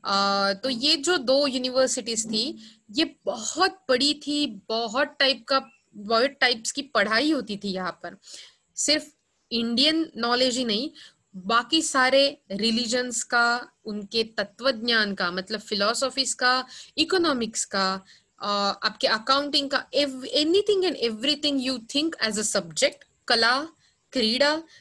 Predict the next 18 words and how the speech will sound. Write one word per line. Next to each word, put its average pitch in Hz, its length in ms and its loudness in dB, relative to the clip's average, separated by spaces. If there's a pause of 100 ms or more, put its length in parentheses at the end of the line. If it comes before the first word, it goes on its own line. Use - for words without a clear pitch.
सभी, 285 560 2
सभी 285 260 0
टाइप 214 320 0
के 208 60 -6
सब्जेक्ट्स, 202 540 -4 (260)
they 240 320 2
were, 233 260 0 (560)
अ, 196 260 0 (320)
they 233 240 2
were, 233 360 2
अ, 208 380 0 (420)
be 220 360 -2 (360)
learning 233 560 2
here, 180 320 -2 (200)
students 240 440 -2
वे-, 202 240 -4
were 208 380 0
learning 208 440 -2